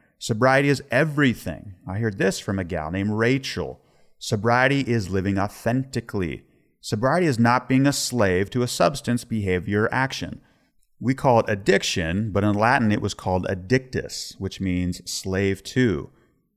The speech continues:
Sobriety is you living your best life and how you want to live it. Sobriety is living with a connected head and heart.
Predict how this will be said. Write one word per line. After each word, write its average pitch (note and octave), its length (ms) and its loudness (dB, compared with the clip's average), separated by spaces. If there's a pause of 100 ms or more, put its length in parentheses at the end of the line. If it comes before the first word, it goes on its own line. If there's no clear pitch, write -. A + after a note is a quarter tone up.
(120)
Sobriety C3 580 0
is A2+ 160 2
you A#2 280 4
living G2+ 380 0
your F#2+ 200 2
best E2+ 460 -4
life G2+ 540 -2
and G2+ 100 -4
how G2 300 0
you G2 180 -4
want E2+ 240 -4
to - 80 -6
live G#2 280 4
it. - 200 -4 (460)
Sobriety G#2+ 520 2
is A2+ 120 2
living A#2+ 460 4
with G2 180 0
a G2+ 60 -2
connected F#2+ 520 -2
head E2+ 220 -6
and F2+ 140 -4
heart. G#2+ 440 2